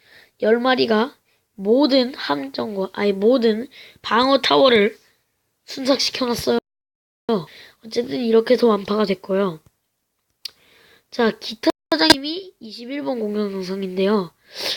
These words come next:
사실 이십일 번 저도 한번 공격을 했었는데 이분이 좀 더 늦게 공격하셨기 때문에 이분이 나왔습니다. 자, 기다려보세요.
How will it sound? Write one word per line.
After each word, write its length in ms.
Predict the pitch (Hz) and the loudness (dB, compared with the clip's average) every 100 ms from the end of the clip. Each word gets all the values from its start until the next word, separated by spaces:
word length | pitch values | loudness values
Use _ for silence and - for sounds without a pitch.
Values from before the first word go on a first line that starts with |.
| - | -4
사실 420 | 302 320 359 285 | -2 4 4 4
이십일 440 | 220 247 285 320 294 | 0 0 2 2 4
번 180 | 277 | 0
저도 300 | 214 220 262 | 2 2 4
한번 280 | 302 277 262 | 4 4 0
공격을 380 | 214 214 233 226 | 0 2 4 4
했었는데 760 | 226 226 240 214 202 240 370 - _ _ _ _ _ _ _ _ _ _ _ _ _ - | 2 -2 -8 -6 0 0 0 -8 _ _ _ _ _ _ _ _ _ _ _ _ _ -12
이분이 360 | 240 233 254 240 | -6 -4 -4 -4
좀 180 | 269 262 | -6 -6
더 60 | |
늦게 420 | 208 208 - 294 277 | -6 -10 -6 0 0
공격하셨기 640 | 240 226 233 226 226 220 | 2 0 0 -2 -4 -4
때문에 500 | 226 220 190 196 - _ _ _ _ _ | -2 0 -2 -4 -6 _ _ _ _ _
이분이 340 | 220 220 240 202 | -6 -4 -2 -2
나왔습니다. 680 | 185 - - 190 185 - _ _ _ _ _ _ _ _ _ _ _ _ _ _ _ _ _ _ | -2 -8 -14 -10 -8 -10 _ _ _ _ _ _ _ _ _ _ _ _ _ _ _ _ _ _
자, 360 | - 208 185 - _ _ _ _ _ _ _ _ _ - | -6 -4 -4 -8 _ _ _ _ _ _ _ _ _ -12
기다려보세요. 840 | - 190 185 175 180 190 202 277 | -6 -4 -4 -6 -8 -4 -6 -6